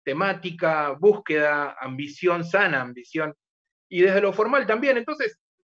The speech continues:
me gustaría que nos hable un poco quien estuvo a cargo del sonido, del montaje, que son dos elementos muy claves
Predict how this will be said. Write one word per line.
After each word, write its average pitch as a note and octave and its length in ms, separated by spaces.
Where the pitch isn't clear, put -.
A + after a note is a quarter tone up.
me G3 180
gustaría G3+ 440
que F3+ 120
nos E3+ 200
hable G3+ 220
un E3+ 120
poco F#3 420
quien E3 360
estuvo E3+ 300
a E3 60
cargo F3+ 260
del C#3 140
sonido, F#3 360
del D3+ 140
montaje, F3+ 460
que D3+ 100
son F3+ 280
dos G#3+ 160
elementos E3 440
muy G3+ 420
claves A#2 480